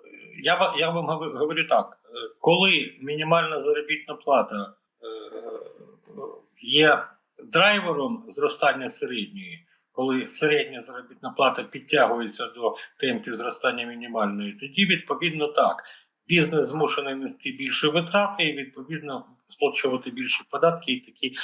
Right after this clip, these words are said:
і, і пов'язані з ним соціальні платежі, єдиний соціальний внесок.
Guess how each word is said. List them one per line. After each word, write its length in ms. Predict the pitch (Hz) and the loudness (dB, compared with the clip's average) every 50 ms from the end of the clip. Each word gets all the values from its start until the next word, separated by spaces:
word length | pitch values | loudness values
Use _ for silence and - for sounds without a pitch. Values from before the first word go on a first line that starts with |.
| - - - _ _ _ | -4 -4 -6 _ _ _
і, 100 | 120 123 117 | -10 -6 -4
і 320 | 117 113 110 - 123 117 107 | -4 -4 -4 -6 -10 -10 -6
пов'язані 580 | - 123 120 139 147 131 - 139 123 123 120 | -4 -2 2 2 2 2 2 -2 -6 -8 -12
з 60 | 117 | -12
ним 160 | 123 135 123 104 | -14 -14 -14 -14
соціальні 600 | - - 104 - - 139 139 131 127 123 107 101 - _ _ _ - | -14 -14 -8 -2 2 2 4 2 2 -2 -10 -10 -14 _ _ _ -8
платежі, 500 | 120 104 101 - 156 151 139 135 110 101 | -6 -4 -2 2 2 2 2 2 -2 -6
єдиний 340 | 107 113 117 123 120 117 107 | -10 -12 -12 -14 -14 -12 -12
соціальний 520 | - - - - - 120 113 107 107 107 | -12 -10 -8 -2 0 0 0 0 -2 -8
внесок. 380 | 101 92 87 85 85 - - - | -8 -8 -10 -12 -12 -12 -16 -18